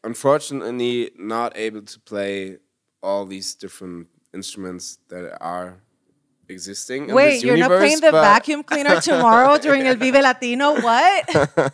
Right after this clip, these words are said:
Speaker 1: <laughs> Maybe. But yeah, it is, like, it's always, like, trying, yeah, we always wanna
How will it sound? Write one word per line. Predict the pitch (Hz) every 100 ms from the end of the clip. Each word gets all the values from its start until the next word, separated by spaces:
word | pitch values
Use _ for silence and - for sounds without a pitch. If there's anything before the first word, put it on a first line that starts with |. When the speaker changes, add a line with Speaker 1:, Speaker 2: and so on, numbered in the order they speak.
| _ -
Speaker 1:
<laughs> | - _
Maybe. | 104 120 160 120 240 - - - - - _ _ _
But | - 143 143
yeah, | 180 202
it | 143 170
is, | 208 -
like, | 175 165 -
it's | 143 143
always, | 156 175 156 131
like, | 123 -
trying, | - 123 123 117 -
yeah, | 123 117 85 92 _ -
we | 147
always | 180 165
wanna | 151 139 120